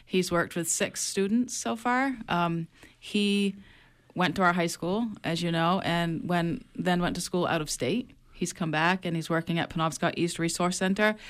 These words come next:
and he's brought so much to the students that he's worked with, even having them come in and work with him, you know, at his job. And he's just made a real effort to be a part of things, to attend the events, to stay in touch with the kids, and has made a big difference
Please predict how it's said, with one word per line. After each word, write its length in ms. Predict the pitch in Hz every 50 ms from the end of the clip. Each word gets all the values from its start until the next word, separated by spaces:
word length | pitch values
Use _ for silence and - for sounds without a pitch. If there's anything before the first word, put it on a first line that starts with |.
| - - - -
and 240 | - 165 175 170 170
he's 220 | 180 180 175 175
brought 420 | - - 170 170 170 165 - - - - - - - -
so 240 | - - - 190 190
much 440 | 196 190 196 214 - - - - - - -
to 100 | - 170
the 80 | 170
students 420 | 170 - - 185 175 180 175 180 -
that 100 | 185 175
he's 160 | 180 180 -
worked 240 | 170 175 175 - -
with, 200 | 175 175 175 165 - - - - - - -
even 260 | 180 190 170 185 185
having 340 | 185 185 180 175 175 180 180
them 140 | 180 170 170
come 240 | - - 170 165
in 160 | 170 175 180 180
and 260 | 175 170 165 165 -
work 220 | - 170 170 170
with 140 | - 170 -
him, 280 | - 175 175 175 175 170 - - - -
you 80 | - 180
know, 60 | 170
at 140 | 147 113 156
his 200 | 170 196 214 214
job. 480 | - - 208 202 202 202 202 202 196 190 - - - - - - - -
And 280 | - 170 165 156 156
he's 180 | 180 180 170 -
just 160 | 180 175 -
made 180 | 185 175 170 165
a 80 | 160
real 280 | 151 165 170 175 175 -
effort 420 | - 151 151 - - 147 139 - - - -
to 80 | - 185
be 80 | 170 175
a 60 | 170
part 260 | 170 185 175 175 175
of 80 | 180 180
things, 460 | - 180 175 170 170 175 175 160 -
to 120 | - 180
attend 320 | 165 165 - 180 175 170 170
the 100 | 170 165
events, 480 | 156 165 170 170 170 170 170 - -
to 100 | - 175
stay 180 | 160 - 175 170
in 60 | 165
touch 240 | - 180 - - -
with 100 | 170 160
the 80 | 170
kids, 400 | 170 - - 165 156 160 151 - -
and 380 | - 160 165 165 160 156 156 147 - - - -
has 160 | - 175 -
made 120 | 170 170
a 40 | 170
big 140 | 165 170 170
difference 500 | 170 175 180 - 175 175 170 - - -